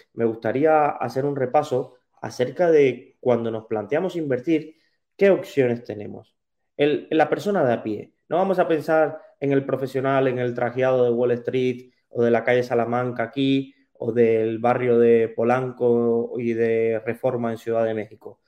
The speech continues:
Vamos a pensar en el ciudadano de pie, en el inversionista. ¿Qué cosas se puede plantear a la hora de comenzar a invertir?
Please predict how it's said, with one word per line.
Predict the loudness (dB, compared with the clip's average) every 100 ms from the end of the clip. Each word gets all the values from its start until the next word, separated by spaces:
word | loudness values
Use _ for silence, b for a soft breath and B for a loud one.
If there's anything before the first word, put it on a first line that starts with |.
| _
Vamos | 0 2
a | 0
pensar | -2 0 0
en | 0
el | -2
ciudadano | 0 0 0 0
de | -2
pie, | -4 -16 -18 _ _ -10
en | -4
el | -2
inversionista. | 0 -2 -2 -6 -6 -10 -20 _ _ _ -8
¿Qué | -4
cosas | -2 -2 -2
se | -4
puede | 2 4 4
plantear | 0 -4 -2 2 2 0 -10 _ _
a | -4
la | 0 2
hora | 4 4
de | 4 2 -2
comenzar | -8 -8 -8 -6 -6
a |
invertir? | -6 -10 -12 -20